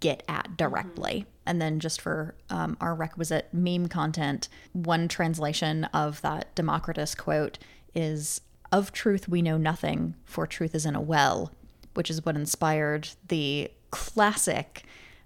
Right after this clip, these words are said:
Speaker 1: uh, late nineteenth century painting by Jean-Léon Gérôme,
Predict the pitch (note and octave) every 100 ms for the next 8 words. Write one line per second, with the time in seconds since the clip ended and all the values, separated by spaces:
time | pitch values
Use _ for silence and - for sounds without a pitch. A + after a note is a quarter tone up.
0 | - F3 D#3+ D3+ D3 - F#3 G3 G3+ G3
1 | F3+ F3+ F3 E3+ E3+ E3+ - E3 D3+ D3+
2 | D3+ D3+ - E3 D3+ D3 D#3 E3 D3+ D#3
3 | D#3+ E3 E3+ D#3 E3+ E3 D#3 D#3 D3 D3
4 | D#3